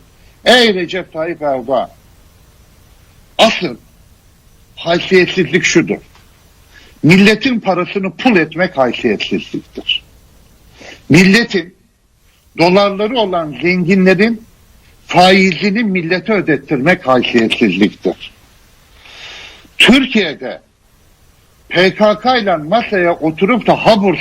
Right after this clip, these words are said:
sınır kapısını açmak, açanlar haysiyetsiz insanlardır. Tank palet fabrikasını nitelikli dolandırıcıya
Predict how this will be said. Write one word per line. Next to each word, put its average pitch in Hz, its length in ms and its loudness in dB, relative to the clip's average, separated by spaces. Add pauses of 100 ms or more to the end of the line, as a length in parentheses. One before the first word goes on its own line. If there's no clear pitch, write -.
sınır 190 240 0
kapısını 160 600 0
açmak, 170 480 0 (380)
açanlar 170 560 2 (300)
haysiyetsiz 156 680 -2
insanlardır. 87 880 -4 (840)
Tank 262 400 2
palet 202 340 -4
fabrikasını 160 840 -8 (380)
nitelikli 185 720 0
dolandırıcıya 175 1080 -2